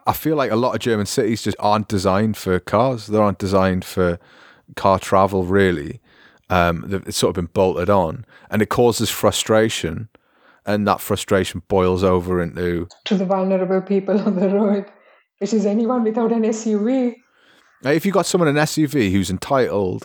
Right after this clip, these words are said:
Speaker 1: I mean, S U Vs, it's unfair, right? If you've got a driver who's just entitled, who feels like, who, who is, is one of these archetypes that's being mentioned in this report, you can see, it's almost surprising there isn't more violence, you know?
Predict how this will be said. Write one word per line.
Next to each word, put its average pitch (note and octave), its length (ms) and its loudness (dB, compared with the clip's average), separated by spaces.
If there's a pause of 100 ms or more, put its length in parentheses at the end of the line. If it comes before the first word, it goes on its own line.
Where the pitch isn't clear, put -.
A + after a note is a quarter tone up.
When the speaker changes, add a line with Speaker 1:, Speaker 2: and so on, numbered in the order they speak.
Speaker 1:
I G#2+ 60 0
mean, C#3+ 120 4
S D3 200 2
U A2+ 100 4
Vs, F#2+ 220 2
it's F2 120 -6
unfair, F#2 380 0
right? E2 160 0
If - 100 -4
you've C#3+ 80 0
got D3 160 2
a B2+ 60 0
driver A#2+ 280 2
who's G#2 120 0
just G#2 160 -6
entitled, F#2 680 -2 (240)
who F#2+ 60 -8
feels A2+ 420 0
like, F#2+ 180 2
who, G#2 240 0
who G#2 240 2
is, G2+ 220 0
is G2 260 -4
one A2 120 2
of G2+ 60 0
these G2 120 -2
archetypes G2 680 -2
that's F2+ 180 -6
being F#2 200 -2
mentioned F#2 380 -6
in F2+ 80 -6
this F2 180 -8
report, G#2 420 0 (460)
you G#2+ 140 -4
can A2+ 120 -4
see, G2+ 380 2 (220)
it's B2+ 520 0
almost C#3 220 4
surprising G#2+ 400 2
there G2 140 6
isn't F#2+ 180 0
more F#2 220 4
violence, A#2 600 2
you D#2+ 80 -6
know? A#2 220 -4